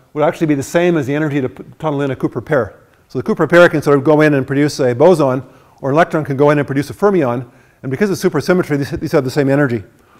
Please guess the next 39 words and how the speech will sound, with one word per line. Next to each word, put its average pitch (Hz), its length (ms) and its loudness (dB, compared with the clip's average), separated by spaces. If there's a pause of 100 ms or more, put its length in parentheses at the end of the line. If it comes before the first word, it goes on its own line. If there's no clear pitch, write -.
(260)
Or 180 100 0
alternatively, 180 500 2
we 160 100 2
could 151 140 -4
make 151 140 -4
a 143 60 -4
particle 156 360 0
hole 170 180 4
excitation, 131 480 -6
also 135 260 -4
bosonic, 135 460 -2 (420)
perhaps 131 280 -6
by, 123 360 0
uh, 120 440 -4 (340)
absorbing 135 400 -2
a 117 60 -8
photon, 139 440 0 (400)
uh, 131 180 0
and 139 100 -2
this 180 140 -2
would 156 100 4
also 165 220 4
have 139 100 2
the 127 80 0
same 127 200 -4
energy. 113 320 -6 (440)
So 151 160 0
the 151 80 4
prediction 185 380 2
is 160 140 4
that 156 140 -2
there 156 80 0
would 151 80 0
be 151 220 2
equal 175 240 0
energy 151 260 2
gaps 131 600 -2
for, 135 540 -4
uh, 120 340 -4